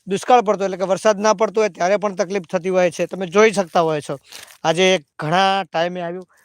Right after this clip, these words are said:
મારા પિતાશ્રી, જુઓ તમે જુઓ કેવી રીતે બધું જ કામકાજ કરેલું છે. મેં કીધું આજ ઘણા ટાઈમ થયો છે જઈ આવો. બળતણ પણ કાપે છે, વાડ પણ ઘણી વખત કરતા હોય છે,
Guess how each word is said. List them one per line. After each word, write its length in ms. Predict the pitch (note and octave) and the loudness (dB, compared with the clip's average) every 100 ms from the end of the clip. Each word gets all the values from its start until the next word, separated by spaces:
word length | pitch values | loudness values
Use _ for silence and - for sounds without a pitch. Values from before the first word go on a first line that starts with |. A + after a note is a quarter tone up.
| _ F3+ | _ -8
મારા 120 | F3+ | -8
પિતાશ્રી, 500 | E3+ E3 F#3+ F3 F3 | -8 -6 -8 -6 -8
જુઓ 160 | F3+ | -6
તમે 240 | F3 F3 E3+ | -6 -6 -6
જુઓ 180 | F3 E3+ | -4 -4
કેવી 240 | F3+ F3+ | -4 -4
રીતે 320 | F3+ D#3+ F3 F3 - - - - - | -4 -4 -4 -6 -14 -14 -16 -20 -14
બધું 240 | F3 E3+ F#3 | 0 2 2
જ 60 | |
કામકાજ 480 | D#3+ F3+ F3 F3+ E3 | 4 2 2 0 -2
કરેલું 360 | C#3+ E3 F3+ F3+ | -2 -4 -2 -2
છે. 140 | - | -4
મેં 180 | F3 E3 | -4 -2
કીધું 240 | E3 F3 | -2 2
આજ 120 | F3 C#3+ | 2 2
ઘણા 240 | D#3 E3+ | -2 0
ટાઈમ 260 | F3 F3 F3 | 0 -2 -4
થયો 260 | - E3+ | -8 -10
છે 140 | F3+ G3+ F#3+ | -10 -16 -14
જઈ 160 | F3 F3+ | -10 -6
આવો. 180 | F#3+ F#3+ _ _ - | -8 -10 _ _ -10
બળતણ 420 | F3 F#3+ F3+ F#3+ | 2 4 4 0
પણ 180 | E3+ F#3 | -2 0
કાપે 300 | E3+ E3+ F#3 | 2 2 2
છે, 160 | - F#3 | -2 -2
વાડ 320 | D3+ D3+ F3 | 0 2 2
પણ 180 | E3+ E3+ | 2 0
ઘણી 180 | E3 | 2
વખત 240 | E3+ E3+ E3 | 2 2 0
કરતા 280 | F3 E3+ F#3 | 0 2 4
હોય 220 | F3+ F3 | 4 2
છે, 200 | D3+ F3+ | 0 -6